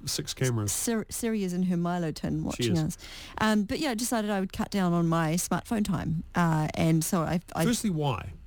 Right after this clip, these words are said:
Speaker 2: Um, because I felt, well, I also decided to get off some social media. So I quit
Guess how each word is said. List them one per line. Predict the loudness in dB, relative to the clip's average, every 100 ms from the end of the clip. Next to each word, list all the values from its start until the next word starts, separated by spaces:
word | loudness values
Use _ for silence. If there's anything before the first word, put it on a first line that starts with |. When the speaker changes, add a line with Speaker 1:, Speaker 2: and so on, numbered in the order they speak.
| -14 -12 -12 -4
Speaker 2:
Um, | 2 2 2
because | 0 0
I | 0
felt, | -2 -2 0 0 -4 -6 -2
well, | 0 0 0
I | 2 2
also | 0 -2
decided | 0 0 0 0
to | 2 2 2
get | 0 -2
off | -2
some | -2
social | -2 -2 -2
media. | 0 -2 0 0 0
So | 0 0 0 0
I | -2
quit | 0 -2 0 -6